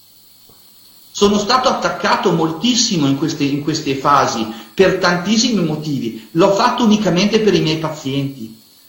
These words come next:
perché quando la sera vado a dormire sono più sereno, sentendo che i pazienti a cui noi abbiamo inviato il plasma stanno meglio. Qualcuno non ce l'ha fatta perché era molto grave,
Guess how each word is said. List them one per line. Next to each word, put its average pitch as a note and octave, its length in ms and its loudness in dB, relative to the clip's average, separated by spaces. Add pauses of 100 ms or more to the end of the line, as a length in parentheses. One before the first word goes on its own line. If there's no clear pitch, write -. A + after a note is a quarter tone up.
(140)
perché G3 300 2
quando B3 260 2
la A3+ 120 0
sera A3 240 0
vado F3 240 4
a - 20 0
dormire D#3 400 2
sono F#3 280 -2
più A3 120 -2
sereno, D#3 760 -2 (280)
sentendo A3+ 640 2
che G3+ 140 0
i F#3 60 0
pazienti G#3+ 480 -2
a G#3+ 60 0
cui F#3 180 -4
noi G#3 200 2
abbiamo F3 360 2
inviato D#3+ 380 2
il D3 80 -2
plasma F3 440 0
stanno C#3 320 -4
meglio. C3+ 440 -4
Qualcuno F#3+ 440 -2
non F3 180 2
ce - 120 -2
l'ha C3+ 100 -4
fatta - 400 -2
perché C#3+ 300 -8
era C#3+ 100 0
molto E3 420 -2
grave, C3+ 400 2